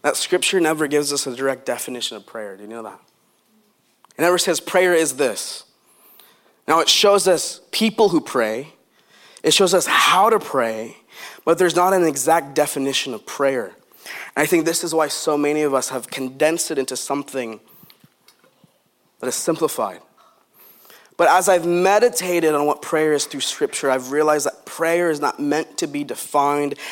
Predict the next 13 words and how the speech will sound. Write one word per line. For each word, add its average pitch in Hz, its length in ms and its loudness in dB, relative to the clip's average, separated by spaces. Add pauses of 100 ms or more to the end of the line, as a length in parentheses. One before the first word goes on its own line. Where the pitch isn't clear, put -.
(160)
as 139 180 0
this 131 160 -2
singular 156 680 0
activity. 127 760 -6 (400)
It's - 140 -6
actually 160 360 0
much 147 320 0
more 147 240 0
vast 135 640 -2
and 127 160 -10
much 123 240 -4
more 117 140 -8
deep. 107 360 -16